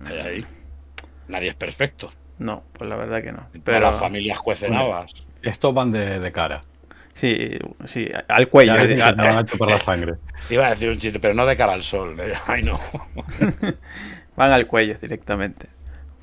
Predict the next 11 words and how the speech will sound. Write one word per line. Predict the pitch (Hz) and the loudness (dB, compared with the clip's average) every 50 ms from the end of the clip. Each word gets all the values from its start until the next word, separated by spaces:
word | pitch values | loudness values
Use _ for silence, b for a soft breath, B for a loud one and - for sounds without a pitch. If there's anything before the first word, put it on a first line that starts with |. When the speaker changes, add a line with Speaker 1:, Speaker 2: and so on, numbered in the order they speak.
| - | -4
Speaker 2:
Pues | - 120 120 120 117 117 113 - | 2 4 6 6 6 4 4 2
esto | 135 127 - 165 | 0 2 4 4
ya | 160 156 151 | 4 4 4
salió | 151 143 139 135 131 | 4 4 4 6 4
hace | 127 127 139 | 4 4 0
un | 123 120 | -2 2
par | 123 123 120 120 | 2 2 4 2
de | 113 | 2
semanillas, | 117 120 110 110 110 117 139 143 143 170 202 202 - - - - - - | 0 0 0 0 0 0 2 4 4 4 2 0 -4 -14 -20 -20 -14 -8
eh, | - 101 101 101 - | -6 -4 -4 -4 -2
también. | - 107 104 104 104 104 113 135 165 220 | -2 -2 -2 -2 -2 0 0 0 -2 -2